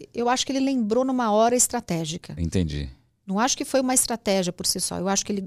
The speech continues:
Speaker 1: ele lembrou
Speaker 2: Aham.
Speaker 1: carinhosamente, mas quis me falar pra tocar meu coração. A hora que eu tava indo embora.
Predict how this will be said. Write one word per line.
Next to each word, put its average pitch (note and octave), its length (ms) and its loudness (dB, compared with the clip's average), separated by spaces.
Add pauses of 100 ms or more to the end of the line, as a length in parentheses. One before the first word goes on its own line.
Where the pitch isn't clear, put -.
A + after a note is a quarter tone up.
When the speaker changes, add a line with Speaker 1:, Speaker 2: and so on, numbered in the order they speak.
Speaker 1:
ele F#3+ 140 -2
lembrou F#3+ 680 4 (180)
Speaker 2:
Aham. G2+ 360 4
Speaker 1:
carinhosamente, A3+ 1000 2
mas A#3 320 0
quis F4 360 6
me C4 120 0
falar G3+ 720 0 (580)
pra G#3 120 -2
tocar A3+ 340 2
meu A3 140 2
coração. G3+ 500 2 (880)
A F#3+ 140 -2
hora F#3+ 220 2
que F#3 100 -8
eu F3+ 40 -10
tava F#3 220 -4
indo F3+ 120 -4
embora. - 280 -12